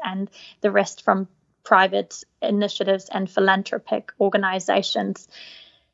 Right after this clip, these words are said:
Unfortunately, um, this pledge is quite similar to previous pledges, in particular one that was made in twenty fourteen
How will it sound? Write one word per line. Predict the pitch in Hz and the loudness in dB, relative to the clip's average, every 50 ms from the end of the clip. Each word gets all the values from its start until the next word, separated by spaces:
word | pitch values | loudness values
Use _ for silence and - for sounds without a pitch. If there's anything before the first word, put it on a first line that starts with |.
| _ _ _ | _ _ _
Unfortunately, | - 247 247 240 - 330 359 392 - - 262 226 214 202 - 220 226 220 214 220 233 226 233 _ _ | 4 4 4 4 6 6 6 6 4 0 -4 -4 -4 -6 -4 -4 -4 -2 -2 -2 -4 -6 -8 _ _
um, | - 214 214 208 208 208 214 214 202 | -4 -4 -2 -2 -2 -2 -2 6 8
this | 254 247 247 | 8 8 8
pledge | - - 311 285 - | 8 6 6 6 6
is | 277 254 - | 2 -2 2
quite | - 254 226 233 - | 2 2 2 2 -2
similar | - - 262 240 233 226 214 208 | -2 0 4 6 6 6 6 4
to | - - 214 | 2 -6 -12
previous | - - - 240 233 226 202 214 214 202 196 - | -12 0 2 4 4 4 4 4 2 2 2 -2
pledges, | - - 220 202 190 - - 196 202 190 - | -4 2 2 2 2 0 -4 -4 -4 -4 -2
in | 220 208 | -4 0
particular | - 214 208 - 247 247 - 226 220 208 | 0 0 4 4 4 6 6 6 6 6
one | 196 196 208 208 202 202 | 8 6 6 4 4 0
that | 208 - | -2 -2
was | - 196 - 214 | -4 -4 -4 -2
made | 208 196 202 196 | -2 -2 -2 -2
in | 196 196 | -4 -6
twenty | - - 214 196 196 | -4 -4 -2 -2 -2
fourteen | 190 - - 202 196 202 - - - - 226 220 214 208 202 | -4 -2 0 2 2 2 0 -4 2 6 8 8 8 6 4